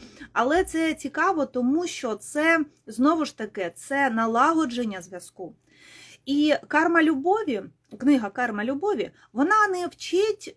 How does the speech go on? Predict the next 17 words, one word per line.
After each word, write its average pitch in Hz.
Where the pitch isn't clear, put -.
е, 240
тільки 330
про 277
відносини 233
з 214
чоловіком 233
та 190
жінкою, 214
да, 202
партнери, 233
а 247
вона 370
вчить 381
нас 320
розуміти, 294
е, 240
наше, 254